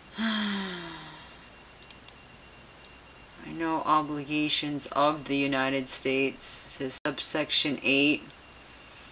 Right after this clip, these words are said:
obligations of the United States. I'd have to look up into it a little bit more.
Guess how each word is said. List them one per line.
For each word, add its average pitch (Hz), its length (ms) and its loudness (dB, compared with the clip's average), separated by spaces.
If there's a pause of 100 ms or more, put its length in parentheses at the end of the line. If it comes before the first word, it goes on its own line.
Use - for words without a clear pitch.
(200)
obligations 143 840 2
of 139 160 -4
the 139 80 2
United 135 400 2
States. 139 460 -2
I'd 143 100 2
have 143 200 -2
to - 100 -4
look 139 240 -6
up 139 240 -8 (200)
into 139 360 -2
it 143 120 2
a - 60 -2
little 139 160 -2
bit 131 160 -4
more. 131 400 0